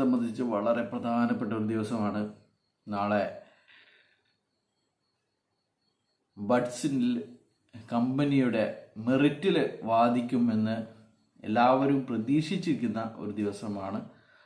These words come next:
നമ്മൾ കണ്ടറിയണം നാളെ മെറിറ്റിൽ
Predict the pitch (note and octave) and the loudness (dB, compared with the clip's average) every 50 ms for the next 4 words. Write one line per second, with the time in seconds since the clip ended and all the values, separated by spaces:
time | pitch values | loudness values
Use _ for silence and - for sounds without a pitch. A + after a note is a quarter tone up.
0 | _ _ _ _ _ B2 C#3 E3+ F#3 F3 E3+ E3 E3 E3 - - - C#3 C#3+ D#3+ | _ _ _ _ _ -6 -2 0 2 4 6 6 4 2 -2 0 2 4 4 4
1 | F3 F#3+ F3+ C#3 A#2+ A#2 A2 G#2+ A#2 - - - - - _ _ _ _ _ _ | 4 6 6 6 4 4 2 0 -2 -4 -6 -12 -18 -20 _ _ _ _ _ _
2 | _ A#2 A#2 A2 A2 A2+ A2+ A#2 A#2+ A#2+ - - B2 A2+ A2+ A#2 B2 A#2 - - | _ -6 -4 -2 0 2 2 2 2 0 -2 -6 -8 -8 -6 -4 -6 -6 -6 -4
3 | B2 A#2+ A2+ | -6 -6 -6